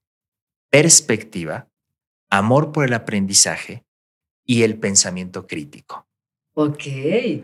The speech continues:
Speaker 2: son varias
Speaker 1: Ahí
Speaker 2: y
Speaker 1: va,
Speaker 2: muy
Speaker 1: ahí va.
Speaker 2: diferentes pa-, como para retenerlas, ¿eh? Pero
Speaker 1: Curiosidad,
Speaker 2: Ajá.
Speaker 1: creatividad, perspectiva, amor por el aprendizaje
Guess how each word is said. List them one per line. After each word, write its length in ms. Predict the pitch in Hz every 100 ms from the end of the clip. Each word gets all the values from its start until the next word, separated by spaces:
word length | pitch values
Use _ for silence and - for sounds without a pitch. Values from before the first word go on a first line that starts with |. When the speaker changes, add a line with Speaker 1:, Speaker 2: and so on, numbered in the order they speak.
| -
Speaker 2:
son 340 | - 180 233
varias 460 | 208 196 196 240 -
Speaker 1:
Ahí 100 | 175
Speaker 2:
y 40 |
Speaker 1:
va, 60 | 160 151
Speaker 2:
muy 180 | 156 196
Speaker 1:
ahí 140 | 247
va. 80 | 120
Speaker 2:
diferentes 420 | - 113 95 247
pa-, 140 | - -
como 180 | 165 151
para 400 | 151 151 - - 135
retenerlas, 920 | 147 165 170 180 214 233 170 151 185
¿eh? 380 | 220 277 453 -
Pero 160 | 185 151
Speaker 1:
Curiosidad, 680 | 185 202 - 151 143 208 -
Speaker 2:
Ajá. 600 | 135 127 139 196 - _ - _
Speaker 1:
creatividad, 840 | - 113 117 117 101 92 127 160 - _ _ _ _ _ _ _
perspectiva, 840 | 143 165 - - - 107 143 - _ _ _ _ _
amor 500 | 104 104 117 165 185
por 140 | 185 151
el 100 | 131
aprendizaje 840 | 131 117 110 107 87 - 107 -